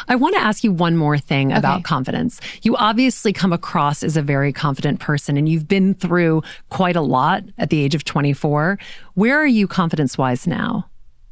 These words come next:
Speaker 2: You know, I would say it's really interesting 'cause I feel like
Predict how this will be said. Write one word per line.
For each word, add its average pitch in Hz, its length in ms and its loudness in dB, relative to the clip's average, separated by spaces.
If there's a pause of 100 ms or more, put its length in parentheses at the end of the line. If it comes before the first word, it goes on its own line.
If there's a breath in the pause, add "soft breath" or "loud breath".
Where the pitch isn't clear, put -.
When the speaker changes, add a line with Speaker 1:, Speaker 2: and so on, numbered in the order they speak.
(380)
Speaker 2:
You 269 80 0
know, 277 80 2
I 262 100 2
would 262 140 0
say 254 140 2
it's 294 140 -2
really 381 220 2
interesting 220 800 0
'cause 226 200 0
I 202 120 2
feel 208 360 0
like 185 500 2